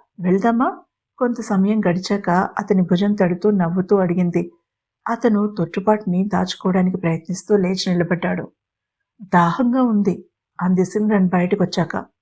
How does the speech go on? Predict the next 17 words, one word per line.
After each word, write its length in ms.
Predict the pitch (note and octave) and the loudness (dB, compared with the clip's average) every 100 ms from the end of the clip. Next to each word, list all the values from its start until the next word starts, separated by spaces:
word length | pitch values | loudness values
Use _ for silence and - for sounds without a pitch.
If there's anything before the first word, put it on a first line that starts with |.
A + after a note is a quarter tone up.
| _ _ _ - | _ _ _ -6
అతను 260 | G#3+ A#3 | -2 -2
చుట్టూ 340 | A3+ A3 F#3+ B3 | -2 -4 -2 -2
చూసి 380 | B3 A3+ - B3 | -4 -10 -2 2
ఎదురుగా 380 | G3 G3 G#3+ | 4 4 2
ఉన్న 140 | A3 G#3 | 0 0
జ్యూస్ 340 | E3+ F#3+ G3+ | 2 2 2
సెంటర్ 280 | G#3+ F#3+ G3+ | 0 0 2
దగ్గరికి 380 | F3+ - F#3 G#3+ | 2 0 2 2
నడిచాడు. 560 | G3 E3+ - E3+ E3+ - _ _ _ _ _ - | 2 0 -2 -2 -4 -10 _ _ _ _ _ -4
అది 280 | A#3+ A#3 B3 | -2 0 -2
కొంచెం 380 | B3 G#3 G#3 F#3 | 2 2 2 2
విశాలంగా 540 | F3 G3 G3+ A3 A3 | 0 0 2 2 2
ఉండి 220 | G#3 F#3+ | 2 4
లోపల 360 | G#3+ D#3+ E3 G#3+ | 4 0 0 0
కూర్చోవడానికి 800 | G#3 F#3 F#3 G3+ G3 F#3+ F#3 G3 | 0 -4 0 0 2 0 2 2
వీలుగా 400 | F#3 F3+ F#3 G3 | 2 2 2 0
ఉంది. 340 | F3+ F3+ F#3 | 0 0 -4